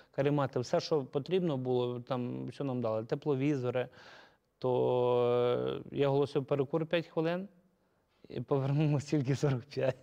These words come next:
<laughs> Ну, решту там когось там тьоща у Польщі треба,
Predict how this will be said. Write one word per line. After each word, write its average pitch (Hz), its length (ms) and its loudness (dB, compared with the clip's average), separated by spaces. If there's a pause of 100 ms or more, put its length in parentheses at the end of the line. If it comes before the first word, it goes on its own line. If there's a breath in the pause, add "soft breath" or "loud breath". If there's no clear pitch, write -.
<laughs> 151 100 -8 (560 loud breath)
Ну, 139 240 -2
решту 156 340 -2
там 120 680 -4
когось 113 240 -4
там 110 360 -12 (340)
тьоща 160 500 0
у 127 120 -2
Польщі 123 520 -4
треба, 120 520 -2